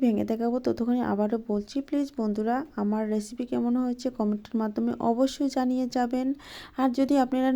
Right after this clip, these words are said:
নতুন রেসিপি দেখতে চান সেক্ষেত্রেও বলতে পারেন, আমি আরও নতুন নতুন রেসিপি নিয়ে চলে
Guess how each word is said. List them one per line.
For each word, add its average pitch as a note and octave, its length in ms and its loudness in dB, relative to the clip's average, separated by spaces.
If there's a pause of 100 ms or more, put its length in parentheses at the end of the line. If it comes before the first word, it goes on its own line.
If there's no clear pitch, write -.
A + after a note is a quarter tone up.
নতুন A3 240 2 (140)
রেসিপি G#3+ 300 0 (100)
দেখতে G3 220 -2 (100)
চান A#3 140 -2 (140)
সেক্ষেত্রেও A#3 520 0
বলতে G#3 220 0 (100)
পারেন, A3+ 260 2 (160)
আমি A3 160 2 (120)
আরও G#3 140 -2 (120)
নতুন G3+ 240 -2 (100)
নতুন A3 240 0 (160)
রেসিপি A3 380 -4 (460)
নিয়ে B3 200 2 (120)
চলে G#3 200 2